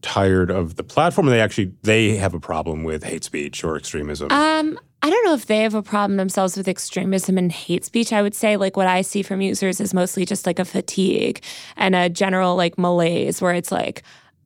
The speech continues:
Speaker 2: "Ugh, they're, I'm bored. I feel like I'm bored on here." Like, I, I, I did a story last year on, like, being phone bored, which is, like,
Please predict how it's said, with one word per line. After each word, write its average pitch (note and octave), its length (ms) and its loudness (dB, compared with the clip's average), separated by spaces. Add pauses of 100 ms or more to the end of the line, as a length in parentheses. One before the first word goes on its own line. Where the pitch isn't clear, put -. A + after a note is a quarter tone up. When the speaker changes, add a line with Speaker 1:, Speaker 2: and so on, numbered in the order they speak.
Speaker 2:
"Ugh, B3+ 260 4 (180)
they're, G#3+ 200 2
I'm G3+ 160 4
bored. F3 260 -2
I - 200 2
feel G#3 180 0
like F#3+ 180 0
I'm F3+ 140 2
bored - 580 -2
on - 200 -2
here." F3 240 -4
Like, G3+ 160 2
I, A3 200 2 (100)
I, A#2 280 2
I A3 60 2
did B3 160 2
a A#3+ 40 2
story G3 280 2
last - 300 0
year F3+ 60 0
on, - 80 -2
like, - 160 -6
being F3 220 0
phone F3 300 0
bored, G3+ 240 2
which G3 160 -2
is, F#3+ 100 -2
like, F#3 160 -2